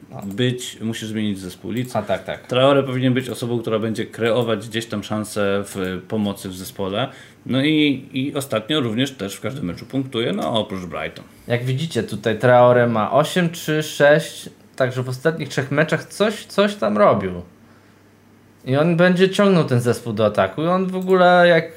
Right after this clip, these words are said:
Speaker 1: jak ja widziałem, jak on sobie tam, bo on sobie na skrzydle hasa, nie?
Speaker 2: Mhm.
Speaker 1: No to śmiało bierze tych obrońców na siebie i może tu popunktować wam. I kosztuje tylko pięć i dziewięć. Jest
Speaker 2: Dokładnie.
Speaker 1: pomocnikiem.
Speaker 2: Bardzo tani.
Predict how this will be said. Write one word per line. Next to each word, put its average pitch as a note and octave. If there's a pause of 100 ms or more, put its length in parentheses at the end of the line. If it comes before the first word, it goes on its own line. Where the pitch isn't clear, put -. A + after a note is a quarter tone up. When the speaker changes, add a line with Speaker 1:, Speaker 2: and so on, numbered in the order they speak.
Speaker 1:
jak D3+
ja D#3+
widziałem, D#3
jak D3
on D3+
sobie D3
tam, C#3+
bo C#3
on D#3
sobie E3+
na F3
skrzydle A#2
hasa, F#2
nie? A#2+ (160)
Speaker 2:
Mhm. B2 (640)
Speaker 1:
No C3+
to F#4+
śmiało B3+
bierze G3
tych C3
obrońców A2+
na G#2
siebie D3
i A3+
może G#3+
tu A#3
popunktować G#3
wam. F2+ (400)
I E3
kosztuje A#3+
tylko G3
pięć D#3+
i F3+
dziewięć. G#2+
Jest G#2
Speaker 2:
Dokładnie. G#2
Speaker 1:
pomocnikiem. B2+
Speaker 2:
Bardzo F#2+
tani. A2+